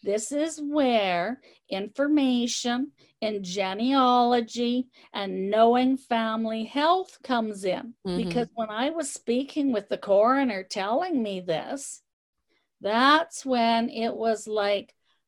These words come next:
Speaker 1: "Okay, Mom's dad, Grandpa John, he had a heart attack when he was fifty.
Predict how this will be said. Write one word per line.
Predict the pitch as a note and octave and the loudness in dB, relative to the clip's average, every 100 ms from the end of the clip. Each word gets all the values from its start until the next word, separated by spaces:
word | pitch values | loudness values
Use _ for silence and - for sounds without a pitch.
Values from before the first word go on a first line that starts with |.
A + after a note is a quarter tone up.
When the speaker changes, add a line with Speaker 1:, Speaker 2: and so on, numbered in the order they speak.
| _ | _
Speaker 1:
"Okay, | - G3 G3+ G#3 A3+ A#3 A#3+ A#3+ A#3+ - - G#3+ G#3 F#3+ F#3 F3+ G3 A3+ _ _ _ _ _ _ | -6 -4 -2 2 4 6 6 4 2 -4 0 2 2 0 -2 -2 -4 -8 _ _ _ _ _ _
Mom's | - G3+ A3 B3+ C4+ C#4 A#3 | -8 -2 2 4 6 4 4
dad, | B3 B3 A#3+ B3 A#3 | 4 4 2 0 0
Grandpa | G#3+ A#3 A#3+ B3 C#4 | 0 2 2 0 -2
John, | A#3 A3 A3+ G#3+ G#3 A3 | -2 0 0 2 -2 -2
he | A#3 A#3+ | -2 0
had | B3 B3+ | 0 0
a | B3 | 0
heart | A#3+ A3+ A3+ | 2 2 2
attack | A#3 A#3 A3+ A3 A3+ - | -2 -4 -2 -2 -4 -4
when | A#3 | -4
he | A3 | -4
was | G#3 G3 - - | -8 -10 -14 -2
fifty. | A#3+ A#3 A#3+ - - F3 E3+ C4+ | 4 4 4 -8 -4 -4 -2 -4